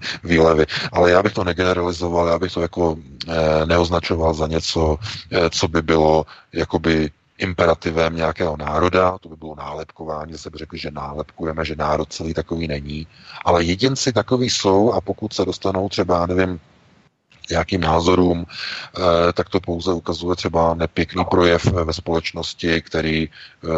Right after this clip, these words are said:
asi je těžko třeba akceptovatelný, ale nějak jako generalizovat to na celý národ by asi bylo opravdu jako neférový. No,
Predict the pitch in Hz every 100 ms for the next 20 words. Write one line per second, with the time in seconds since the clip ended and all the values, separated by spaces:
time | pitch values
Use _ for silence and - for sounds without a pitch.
0 | 78 78 78 78 - - - 90 82 78
1 | - 80 - 76 - 76 69 73 - -
2 | 73 73 73 71 73 73 73 73 71 71
3 | 73 76 78 82 80 82 82 - 82 80
4 | 80 78 78 78 78 - 80 76 - 80
5 | 76 76 76 73 76 71 - 73 73 71
6 | 67 _ _ - - 69 71 - 73 76
7 | 78 73 69 69 - - 80